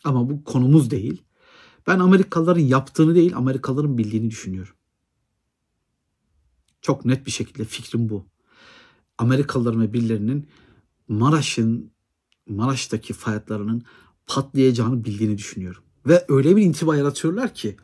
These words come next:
o savaş gemisini oraya getirip o bayrağı çekerek "Biz yaptık" imajını ve intibasını yaratmaya çalışıyor. Bu müthiş bir psikolojik savaş. Bir şey yapmıyorsunuz ama herkes sizden biliyor.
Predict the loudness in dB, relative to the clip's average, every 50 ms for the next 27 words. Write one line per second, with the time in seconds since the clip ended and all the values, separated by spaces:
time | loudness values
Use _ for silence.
0 | _ -8 -8 -6 -6 -6 -6 -6 -6 -4 -4 -4 -4 -4 -4 -4 -2 -2 -2 -4
1 | -6 -6 -8 -8 -8 -10 _ _ -20 -20 -20 _ -10 -6 -2 0 2 2 2 0
2 | -2 -4 -6 -8 -8 -8 -10 -12 -12 -14 -18 -20 -20 -20 -12 -2 4 4 6 6
3 | 4 2 -2 -4 -4 -8 -14 _ -16 -14 -14 -18 -20 -20 -20 _ _ _ _ _
4 | _ _ _ _ _ _ _ _ _ _ _ _ _ _ _ _ _ _ _ 2
5 | 4 4 4 4 4 4 2 2 2 2 0 0 -2 -4 -4 -4 -4 -4 -4 -2
6 | -2 -2 0 -2 -2 -4 -4 -4 -4 -4 -4 -8 -12 -10 -10 -4 0 2 4 4
7 | 2 0 -4 -4 -4 -2 -4 -4 -2 2 2 2 2 0 -6 -16 -20 -20 -20 _
8 | _ -8 -6 -2 0 2 2 2 2 0 -4 -6 -8 -8 -8 -10 -14 -16 -18 -18
9 | -20 _ _ _ _ _ _ _ _ _ _ _ _ _ _ _ _ _ _ _
10 | -2 -2 4 6 6 6 8 4 2 2 2 2 2 2 0 0 0 0 0 -2
11 | -6 -14 _ _ _ _ _ _ _ _ -6 -4 -4 -2 -4 -4 -4 -4 -6 -6
12 | -4 -6 -6 -4 -4 -4 -4 -4 -6 -8 -8 -8 -10 -10